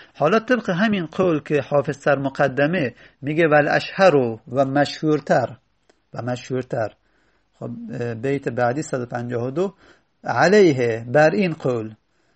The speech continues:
مشهورتر بر همین قول چهارم که حافظتر مقدمه، میگه لا یقدح هذا منه فی اهلیت الواصل والذی یفی.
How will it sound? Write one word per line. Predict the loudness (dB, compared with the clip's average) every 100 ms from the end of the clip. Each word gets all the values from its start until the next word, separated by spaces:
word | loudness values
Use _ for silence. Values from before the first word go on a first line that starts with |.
| _
مشهورتر | -2 -2 -2 0 0 4 4 4
بر | 4 2
همین | 2 -4 -4
قول | -2 0 0
چهارم | -2 -4 0 2 0
که | -4
حافظتر | -10 -8 -8 -6 -2 -2
مقدمه، | -2 -2 -2 0 -2 -2 -8 _ -20 _
میگه | -8 -2 0
لا | 2 4 4
یقدح | 4 2 0 0
هذا | 0 2 2 2 0
منه | 0 -2 -4 -6
فی | -6 -4 -2 -2 -6 _ _
اهلیت | -8 -6 -4 -4 -2 -2 -2
الواصل | -2 2 2 2 -2 -2
والذی | 0 -2 -2 -4 -4
یفی. | -6 -8 -10 -10 -10 -10